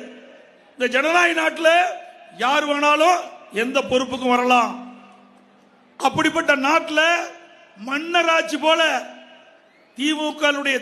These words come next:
தலைவர் திரு கருணாநிதியுடைய குடும்பம் இன்றைக்கு செயல்பட்டு கொண்டிருக்கின்றது. ஆகவே மக்கள் சிந்தித்து பார்க்க வேண்டும். அனைத்து இந்திய அண்ணா திராவிட முன்னேற்ற கழகம் வெற்றி பெற்று வந்தா இந்த தமிழ்நாட்டை காப்பாற்ற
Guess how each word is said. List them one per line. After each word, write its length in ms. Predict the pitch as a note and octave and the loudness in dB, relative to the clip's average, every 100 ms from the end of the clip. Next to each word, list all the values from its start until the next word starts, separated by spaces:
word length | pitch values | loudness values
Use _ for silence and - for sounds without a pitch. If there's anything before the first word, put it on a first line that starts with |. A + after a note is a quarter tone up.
| A#3 | -2
தலைவர் 500 | B3 C#4+ D4+ E4+ E4+ - - - - - _ _ _ A#3+ | 2 2 4 2 0 -10 -20 -20 -20 -20 _ _ _ -6
திரு 160 | C4 B3+ | -6 -2
கருணாநிதியுடைய 580 | B3 D4+ D#4+ D#4 D4 C#4 C4+ | -4 0 0 0 -2 -2 -2
குடும்பம் 460 | D4 E4 F4 F#4 F#4 - - - - - - | 2 4 6 4 2 -8 -20 -20 -20 -20 -8
இன்றைக்கு 280 | B3+ C#4 B3 A#3+ | -4 -4 -6 -2
செயல்பட்டு 400 | C4+ C#4 C4 B3+ | 0 0 -2 -6
கொண்டிருக்கின்றது. 680 | A#3+ B3+ A#3+ B3+ B3+ B3+ B3 G#3 - - - - - - - - - _ - | -6 -4 -2 -2 0 4 4 2 -6 -18 -20 -20 -20 -20 -20 -20 -20 _ 2
ஆகவே 180 | C#4 D#4+ C#4 | 4 4 0
மக்கள் 360 | C#4 - D#4 - | -6 -4 -6 -4
சிந்தித்து 320 | D4 E4+ E4+ D#4 | 0 0 0 0
பார்க்க 220 | D4+ D4 C#4+ | 0 2 2
வேண்டும். 320 | D4 D4+ C#4 A#3 - - - - - _ _ _ _ _ F#3+ | 2 2 -2 -4 -14 -20 -20 -20 -20 _ _ _ _ _ -4
அனைத்து 260 | B3+ D4+ D#4 | -2 0 -2
இந்திய 200 | D4+ D4+ C#4+ | -2 0 2
அண்ணா 160 | D#4+ D#4 | 2 2
திராவிட 260 | D#4 D#4 D4+ C#4+ | 2 4 2 0
முன்னேற்ற 380 | C#4 D#4+ D#4+ D#4 C#4+ | -2 -4 -2 0 2
கழகம் 280 | D4+ D4+ C4+ | 2 0 -2
வெற்றி 200 | C4 D#4 | -2 -2
பெற்று 200 | D#4 C#4+ C#4+ | 0 2 2
வந்தா 280 | C#4+ D#4+ F4+ F#4 E4+ - - - | 2 2 2 2 -2 -16 -20 -8
இந்த 180 | C4+ B3 | -8 -2
தமிழ்நாட்டை 540 | C4 F4 F#4 F4+ F4 D#4+ C4+ | 0 2 2 0 0 -2 2
காப்பாற்ற 380 | D#4+ E4 D#4+ | 0 2 2